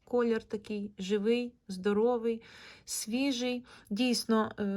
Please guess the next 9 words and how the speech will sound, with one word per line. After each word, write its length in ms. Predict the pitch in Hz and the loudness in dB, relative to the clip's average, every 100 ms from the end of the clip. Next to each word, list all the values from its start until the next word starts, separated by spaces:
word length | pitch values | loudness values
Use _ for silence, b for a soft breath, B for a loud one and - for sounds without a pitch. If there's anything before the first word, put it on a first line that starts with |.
| 196 196 196 190 | -2 -2 -4 -2
виглядає 640 | 220 214 240 247 311 285 262 | 0 0 -2 -2 0 0 0
обличчя 560 | 226 220 233 - 220 | 0 0 -2 -4 -6
відпочившим 800 | 208 214 - 208 - 180 - 180 | -6 -6 -6 -8 -8 -10 -10 -10
після 340 | 175 190 - 185 | -10 -12 -10 -6
ночі. 340 | 214 294 202 | -6 -6 -8
Я 120 | 214 | -8
користуюся 640 | 208 202 196 196 196 - 190 | -6 -8 -8 -8 -8 -8 -8
їм 260 | 170 175 | -8 -8
у 100 | 190 | -8